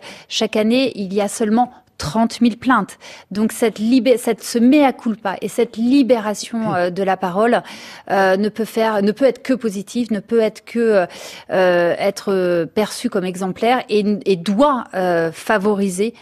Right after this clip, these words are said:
la mise en place de choses très concrètes, parce que dans d'autres pays, et notamment en Espagne, euh, des choses extrêmement concrètes ont, ont été mises en place, qui a permis, euh, je crois, si je me trompe pas, de tripler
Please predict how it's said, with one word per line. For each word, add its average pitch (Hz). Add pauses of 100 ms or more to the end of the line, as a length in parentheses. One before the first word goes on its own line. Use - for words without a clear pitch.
(120)
la 180
mise 196
en 190
place 208
de 185
choses - (160)
très 285
concrètes, 226
parce -
que 202
dans 175
d'autres 220
pays, 190
et 160
notamment 170
en 165
Espagne, 180 (480)
euh, 180
des 185
choses 214 (160)
extrêmement 214
concrètes 202
ont, 180
ont 175
été 175
mises 196
en 170
place, 240
qui -
a 170
permis, 185 (400)
euh, 160
je 165
crois, 202
si 196
je 175
me 175
trompe - (160)
pas, 220
de 190
tripler 247